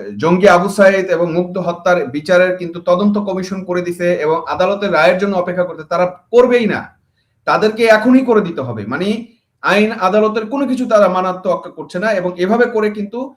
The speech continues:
সন্ত্রাসী হামলা করে একটা সরকারকে পতন করিয়েছে। ঠিক সেম একটা নাটক তারা সাজিয়েছে। মানে তারা, মানে সত্য জানে যে একটা আসামি যদি পালিয়ে যায়, তাকে ধরা না পর্যন্ত, তাকে উদ্ধার না করা পর্যন্ত আপনি বিচারের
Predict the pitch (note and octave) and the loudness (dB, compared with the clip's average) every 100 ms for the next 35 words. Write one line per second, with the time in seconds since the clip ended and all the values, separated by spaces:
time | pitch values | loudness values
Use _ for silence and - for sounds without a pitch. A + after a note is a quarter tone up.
0 | _ - F3+ G3 G#3 G#3 A3 F#3+ G3 G3+ | _ -8 -4 -4 -2 -4 -4 -6 -6 -4
1 | G#3 F3+ F3 E3 D#3+ E3 E3 - - F3 | -6 -8 -10 -12 -12 -14 -16 -14 -10 -8
2 | F3 G3 G3 G#3+ G#3 - A#3+ G#3 - B3+ | -6 -8 -8 -8 -10 -8 -10 -6 2 4
3 | C4 B3 A3+ A3 F3+ F3+ G3+ G3+ F#3+ F#3+ | 4 2 -2 -2 -2 -2 -4 -4 -4 -2
4 | F#3 F3 F#3 F#3+ A#3 G3+ F3+ F3+ E3+ G3 | -4 -6 -8 -8 -6 -4 -4 -2 0 0
5 | G#3+ - _ _ _ - C3 E3 E3+ E3 | -2 -10 _ _ _ -10 -6 -4 -6 -10
6 | _ - - G#3+ - - A3 E3+ D#3 F#3+ | _ -20 -4 -4 -2 0 2 2 0 -4
7 | C#4 _ _ A2+ E3 F#3 F#3+ D#3+ - G3 | -8 _ _ -6 -2 -2 -2 -6 -4 -2
8 | G3 D#3 D3+ F#3 G3+ F#3+ E3+ F3 E3 F3+ | -2 -4 -4 -4 -4 -4 -6 -4 -2 0
9 | F#3+ E3 C3+ C#3 C#3+ D3+ B2 D3 F3 F3 | -2 -2 -4 -4 -10 -10 -6 -2 0 -2
10 | F3+ F3+ F3+ F3+ C3 C#3 C3+ E3 D#3 F#3 | -6 -8 -8 -8 -10 -10 -10 -12 -2 0
11 | F#3+ F#3 G3 F#3 F3+ F3+ E3+ D3 B2+ D#3 | 0 -2 0 -2 -2 -6 -6 -8 -10 -10
12 | E3+ F3 F3+ | -4 0 0